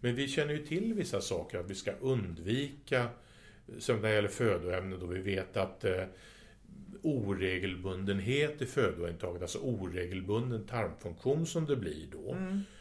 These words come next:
Speaker 1: eh, ger ju förutsättningar för I B S. Eh, fet mat är inte bra därför att det ställer liksom, ja, ställer större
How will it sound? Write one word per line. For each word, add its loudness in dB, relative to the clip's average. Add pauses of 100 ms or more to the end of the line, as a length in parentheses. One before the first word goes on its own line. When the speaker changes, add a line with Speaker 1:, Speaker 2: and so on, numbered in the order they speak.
(460)
Speaker 1:
eh, 6 (960)
ger 4
ju 6
förutsättningar 12
för 2
I -2
B -2 (120)
S. -6 (400)
Eh, 4
fet 2
mat -2
är 4
inte 0
bra -4
därför 0
att -2
det -2
ställer 0
liksom, -6 (500)
ja, -6 (680)
ställer 4
större 4